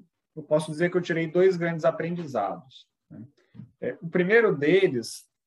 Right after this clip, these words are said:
é a importância do nosso comprometimento com os objetivos que estabelecemos, né? A, a Thatcher, por exemplo, quando ela estabelecia um objetivo,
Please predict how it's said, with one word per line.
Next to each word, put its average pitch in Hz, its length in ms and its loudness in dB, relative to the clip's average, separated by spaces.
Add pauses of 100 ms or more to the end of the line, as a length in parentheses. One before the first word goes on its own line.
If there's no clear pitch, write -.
(120)
é 131 220 -6
a 156 60 -2
importância 170 1300 2
do 151 160 -12
nosso 156 280 -8
comprometimento 160 1080 -6
com 170 140 -4
os 147 100 -8
objetivos 156 720 -8
que - 100 -20
estabelecemos, 147 880 -6
né? 95 240 -20
A, 117 260 -12
a - 20 -6
Thatcher, 160 500 -2
por 131 140 -4
exemplo, 127 580 -6 (400)
quando 110 180 -6
ela 120 120 -4
estabelecia 127 640 -4
um 147 100 -4
objetivo, 127 880 -4